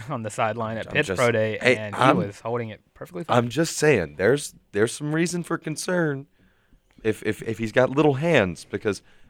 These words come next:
Speaker 2: uh, do we have a wingspan? Do we have a high jump?
Speaker 1: <laughs>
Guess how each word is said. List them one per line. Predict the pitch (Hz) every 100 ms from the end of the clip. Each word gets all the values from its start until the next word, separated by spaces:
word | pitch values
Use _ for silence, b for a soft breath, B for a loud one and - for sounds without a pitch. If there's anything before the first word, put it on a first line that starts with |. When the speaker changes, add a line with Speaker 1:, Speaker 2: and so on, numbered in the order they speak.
| -
Speaker 2:
uh, | -
do | 123
we | 139
have | 135
a |
wingspan? | 143 175 - 135 85 - _ - _ _ _ _ 117
Do | 123
we |
have | 131
a | 127
high | 131 156
jump? | 151 175
Speaker 1:
<laughs> | -